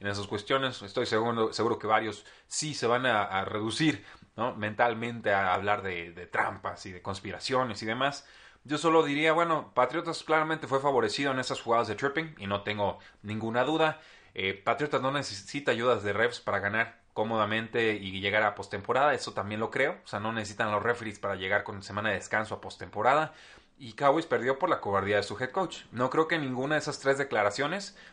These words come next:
que hubo favoritismo a Patriots por el tripping, que no necesitan ayudas de los refs y que el head coach de los Vaqueros de Dallas fue cobarde, eh, no son, no son mutuamente excluyentes. Todas pueden co-, coexistir en una misma realidad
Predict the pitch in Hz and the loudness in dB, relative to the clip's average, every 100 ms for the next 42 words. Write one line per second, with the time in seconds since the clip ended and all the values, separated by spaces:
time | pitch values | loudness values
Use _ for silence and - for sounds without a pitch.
0 | _ - 107 107 117 110 107 101 107 101 | _ -2 0 4 4 4 2 2 0 -4
1 | 123 113 120 110 101 95 131 127 120 - | -8 -4 0 4 4 2 0 -2 -6 0
2 | 110 110 165 170 165 160 - - _ 120 | 0 2 2 2 -2 -6 -16 -20 _ 2
3 | 120 123 123 110 117 120 - 120 117 107 | 4 4 2 -2 -2 -2 0 0 0 0
4 | 117 107 113 131 156 151 - - 101 110 | 0 2 2 4 4 2 -6 -10 -8 -2
5 | 104 101 - 113 117 123 110 107 101 98 | 0 -2 -6 -2 0 0 0 0 0 0
6 | 120 107 110 107 - 110 120 135 135 127 | 0 2 2 2 0 2 6 8 6 2
7 | - - - - 110 113 139 139 147 156 | -6 -20 -20 -8 -6 -4 -4 -2 -2 0
8 | 156 165 156 143 147 151 - 127 110 165 | 0 0 0 -2 -2 -2 -4 -4 -2 -2
9 | 175 131 - 175 170 160 156 151 143 131 | -4 -4 2 2 2 0 0 0 -2 0
10 | 127 110 123 - 151 135 143 143 143 139 | -2 -4 -6 0 2 2 2 0 0 0
11 | 131 113 117 110 113 139 151 | -2 0 0 0 2 2 2